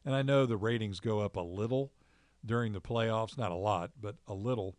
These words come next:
because the N B A playoffs last, like, seven months,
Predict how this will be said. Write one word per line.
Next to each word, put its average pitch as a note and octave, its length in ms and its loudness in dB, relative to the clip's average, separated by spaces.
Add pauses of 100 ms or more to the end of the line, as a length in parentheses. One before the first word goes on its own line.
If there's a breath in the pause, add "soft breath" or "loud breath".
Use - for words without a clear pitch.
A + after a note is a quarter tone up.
(1400 soft breath)
because A#2+ 200 2
the A2 140 2
N A2+ 100 2
B A#2 180 2
A G#2 40 0
playoffs A#2 520 0
last, G#2 320 -2
like, F#2+ 160 -4
seven A#2 420 -2
months, G2 500 -6